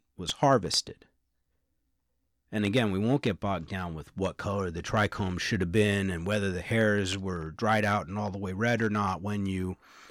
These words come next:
harvested, and then how you did or didn't cure the cannabis, dry it and cure it in, like, a stable and slow fashion. So you bring it down slowly off of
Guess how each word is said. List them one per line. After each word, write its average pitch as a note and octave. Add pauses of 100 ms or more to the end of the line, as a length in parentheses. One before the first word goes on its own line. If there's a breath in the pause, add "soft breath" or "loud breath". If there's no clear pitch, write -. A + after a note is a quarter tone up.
(120 loud breath)
harvested, B2+ (1160)
and F#2+
then G2
how G#2
you F#2+
did G#2+
or G#2
didn't F#2+
cure A#2+
the G2
cannabis, A#2+
dry E2+
it F2+
and F2
cure C3+
it F2+
in, D#2+
like, D#2+
a D#2
stable F2
and F2
slow E2
fashion. A2+
So -
you D2+
bring D2+
it D#2+
down D#2+
slowly G#2+
off D2+
of D#2